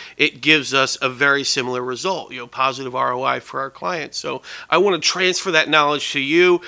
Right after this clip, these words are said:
You can feel free to improve on it, change it, but this is the system, the framework that I use that's been working for me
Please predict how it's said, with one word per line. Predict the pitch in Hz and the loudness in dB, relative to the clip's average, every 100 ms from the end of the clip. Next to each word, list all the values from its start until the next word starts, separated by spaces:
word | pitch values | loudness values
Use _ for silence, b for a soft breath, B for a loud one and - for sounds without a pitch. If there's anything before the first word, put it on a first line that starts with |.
| B - | B -4
You | 175 202 | -4 2
can | 208 175 | 0 0
feel | - 202 185 | 0 0 0
free | - 202 | 2 2
to | 160 | 2
improve | 135 - 180 190 170 | 2 0 2 2 4
on | 170 165 | 4 4
it, | 156 | 0
change | - 170 165 165 165 | 0 2 2 2 -2
it, | 151 | -2
but | 143 135 - B B | 2 0 0 B B
this | 180 190 | -2 0
is | 190 151 | -2 -4
the | 131 | -2
system, | - 175 - 180 151 | 2 2 2 0 -2
the | 135 | -4
framework | - 170 180 180 185 151 143 - | -6 2 6 6 4 0 -2 0
that | 147 139 | 0 4
I | 151 | 4
use | 170 160 185 160 143 131 - | 4 2 2 2 0 -4 -8
that's | 135 | -8
been | - 131 | -6 -4
working | 139 156 156 | -2 -4 -6
for | 131 139 | -10 -6
me | 147 147 135 | -2 -2 -2